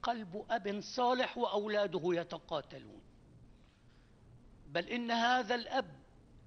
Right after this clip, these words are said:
يستريح وينعم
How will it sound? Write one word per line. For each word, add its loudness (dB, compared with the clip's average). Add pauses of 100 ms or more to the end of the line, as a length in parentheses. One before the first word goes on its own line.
(100)
يستريح -2 (500)
وينعم 2